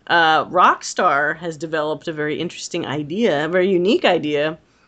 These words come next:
that they will be, uh, launching this week for Max Payne three. Now, apparently, I don't know if it's exploits or whatever, 'cause, frankly, I played some multiplayer for Max Payne three, and <laughs> then I just stopped <laughs> 'cause I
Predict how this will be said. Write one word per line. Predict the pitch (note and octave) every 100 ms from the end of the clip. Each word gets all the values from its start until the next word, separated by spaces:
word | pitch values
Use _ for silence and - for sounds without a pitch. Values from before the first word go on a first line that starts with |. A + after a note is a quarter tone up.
| _
that | E3 F#3+ E3+ E3+
they | F3+ F#3
will | G3+ F#3+ F#3+ F#3+
be, | E3+ F3+ E3+ D3
uh, | D#3+ D3+
launching | D#3 E3+ F#3 - F3 D3+ D3
this | D3 A#3 -
week | F3 G3+ - - -
for | - F#3
Max | E3 E3+ D3
Payne | - G3 E3
three. | D#3+ - A#3+ C3+
Now, | D3 E3 D#3 D3+ - _
apparently, | - C4+ E4+ D#4+ C#4+ C#4
I | G3
don't | B3
know | C#4
if | -
it's | A3
exploits | - F#3 - A#3 A#3 A3+
or | -
whatever, | F3 F3+ E3 D#3
'cause, | D3 D#3 C3 - _ _ _ _ _ _
frankly, | G3+ A3+ G3+ F#3 E3+
I | - E3+
played | - A#3 G#3
some | - G#3+ A3 G#3 D3+
multiplayer | F#3 F#3+ G#3+ G3 F#3+
for | F3+
Max | F#3 E3+
Payne | - F#3
three, | F#3 F3+ F3
and | E3
<laughs> |
then | D3 F3
I | D#3
just | D#3+ G#3 - -
stopped | - F3 D3+ - -
<laughs> | -
'cause | - - G3+
I | F3+